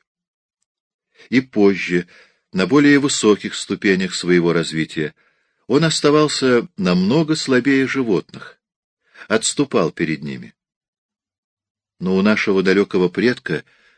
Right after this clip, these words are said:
уже было оружие, самое могучее из всех существовавших и существующих на Земле — разум. Он стал решающей силой в борьбе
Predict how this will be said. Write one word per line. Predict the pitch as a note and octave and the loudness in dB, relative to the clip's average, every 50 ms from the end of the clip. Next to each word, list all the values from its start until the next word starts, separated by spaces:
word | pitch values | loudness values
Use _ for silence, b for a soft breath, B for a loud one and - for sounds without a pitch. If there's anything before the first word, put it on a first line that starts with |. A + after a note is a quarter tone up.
| _ _ _ | _ _ _
уже | - E2 D#2+ D#2+ G2+ G2 | -4 -2 0 2 2 2
было | E2+ G2 G2+ G2 G2+ G2+ | 4 2 2 2 2 0
оружие, | G#2 G2 F#2 E2 D2 C2+ C2+ C2+ B1+ A#1 - _ _ _ _ _ _ _ _ _ _ _ _ - | 0 0 -2 -4 -4 -6 -6 -8 -10 -10 -14 _ _ _ _ _ _ _ _ _ _ _ _ -18
самое | - - - G2 G2 F#2+ F#2+ F#2 F#2 | -10 -4 -2 0 0 2 2 2 4
могучее | F#2 F2+ F2 D#2+ D#2+ F#2+ A#2 A2+ - - A2 A2 G#2+ G#2 A2 b b b b b b b | 4 2 2 2 0 -2 -2 -2 -2 -2 0 2 2 2 2 b b b b b b b
из | - F2+ E2+ | -8 -8 -8
всех | - - - - G2 G2+ G2+ - - - | -8 -8 -2 2 2 2 2 0 -8 -14
существовавших | - - - F2+ - - F#2+ E2+ - - F#2 E2 D#2+ F2+ G2 G2 - - - G2 F2+ - - B B B B B | -10 -8 -6 -6 -6 -6 -6 -8 -4 -2 0 2 2 2 0 0 -2 -6 -6 -6 -8 -10 -16 B B B B B
и | F2 E2+ F2 | -2 -2 -2
существующих | E2+ - G2 F2 - - G2 F2 - - F#2 F#2+ F#2 F2 E2 - - - E2 - | -2 -4 -6 -4 -4 -4 -6 -6 -8 -6 -4 -2 0 0 -2 -2 -4 -6 -6 -6
на | F2 D#2+ | -6 -6
Земле — | D2 D#2 D#2 D2+ D2+ E2 F#2+ G#2 G#2+ - _ _ _ _ _ _ _ _ _ _ _ | -4 -2 -2 0 2 4 4 4 2 -2 _ _ _ _ _ _ _ _ _ _ _
разум. | - F2+ D#2+ D#2 E2+ E2 - - - B1+ B1 - _ _ _ _ _ _ _ _ _ _ _ _ _ _ _ _ b b b b | -10 -6 -2 -2 -2 -2 -2 -6 -10 -14 -16 -18 _ _ _ _ _ _ _ _ _ _ _ _ _ _ _ _ b b b b
Он | E2+ F#2+ G#2 | -2 -2 0
стал | G2+ - - - G#2 G#2 G#2 G2+ - | 0 -2 -2 0 0 2 0 0 -2
решающей | - F#2 F2 F2 - - G#2 G#2 G#2+ G#2+ G#2 - - - G#2 F2+ | -4 -4 -4 -2 -2 0 0 2 2 2 0 -2 -4 -4 -4 -4
силой | - - - G#2 A2 G#2 G#2 G2 | -4 -2 -2 0 0 0 0 -2
в | E2 | -2
борьбе | D#2 F2 E2 D#2 C#2+ F2 F#2 F#2+ G2 F2+ | 0 0 0 0 2 2 2 2 2 0